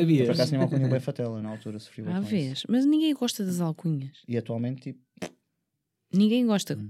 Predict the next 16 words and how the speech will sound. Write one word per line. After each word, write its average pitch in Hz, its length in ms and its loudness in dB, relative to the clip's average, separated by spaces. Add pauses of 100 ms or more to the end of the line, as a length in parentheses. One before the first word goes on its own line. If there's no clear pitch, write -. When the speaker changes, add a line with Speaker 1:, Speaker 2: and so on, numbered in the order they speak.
Speaker 3:
praticamente - 260 -4
Speaker 1:
tinha - 160 -2
bem 117 80 -2
Speaker 3:
das 120 160 -4
Speaker 1:
alcunha, 165 200 -4
Speaker 3:
alcunhas 180 100 -2
Speaker 1:
não. 185 80 -10
Speaker 3:
que - 80 -12
tem. - 100 -20
Speaker 1:
Tratavam 110 380 -6
pelo 110 200 -8
apelido. 101 380 -12 (340)
Speaker 2:
Yeah. 110 220 -10 (100)
Speaker 1:
Não, 95 80 -18
é 92 40 -18 (100)
essas. - 160 -20